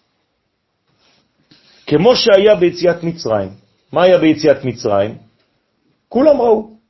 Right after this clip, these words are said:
אפילו הילדים. מורה באצבע זה נקרא. הדאו דכתיב, זה שכתוב, "זה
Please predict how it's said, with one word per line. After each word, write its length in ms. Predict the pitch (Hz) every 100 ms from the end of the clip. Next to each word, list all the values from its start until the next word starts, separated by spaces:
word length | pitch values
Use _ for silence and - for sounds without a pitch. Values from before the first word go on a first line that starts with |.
| _
אפילו 260 | _ 240 240
הילדים. 480 | 220 214 196 180 196 _ _ _ _
מורה 280 | 160 180 220
באצבע 500 | 170 196 - 139 147
זה 120 | 135
נקרא. 320 | 139 127 117 110 - _ -
הדאו 320 | 127 170 202
דכתיב, 400 | 185 - 139 151
זה 160 | 151 202
שכתוב, 500 | 185 147 131 214 165
"זה 420 | 117 170 262